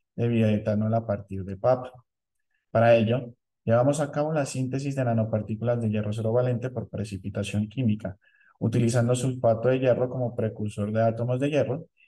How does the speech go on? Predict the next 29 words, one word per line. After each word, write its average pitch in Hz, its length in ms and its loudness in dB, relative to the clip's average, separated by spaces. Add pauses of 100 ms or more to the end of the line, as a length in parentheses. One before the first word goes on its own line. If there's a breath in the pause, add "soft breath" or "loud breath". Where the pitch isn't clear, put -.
(200 soft breath)
y 165 100 -4
borohidruro 151 960 -2 (300)
de 143 120 -2
sodio 143 440 0
como 117 220 -2
agente 101 400 -4
reductor. 98 480 -10 (840)
La 110 160 -2
caracterización 123 760 0
de 151 40 0
las 156 160 -2
nanopa-, 156 340 -6
nanopartículas 135 840 -2
se 123 80 -4
realizó 107 480 0
por 113 160 -2
microscopía 110 720 -2
de 104 140 0
fuerza 101 280 -4
atómica. 113 480 -2 (640)
Se - 160 0
realizó 110 380 4
la 120 80 4
extracción 120 520 -2
del 110 140 0
almidón 104 340 0
de 107 120 -4
la 127 160 -2
papa - 360 -4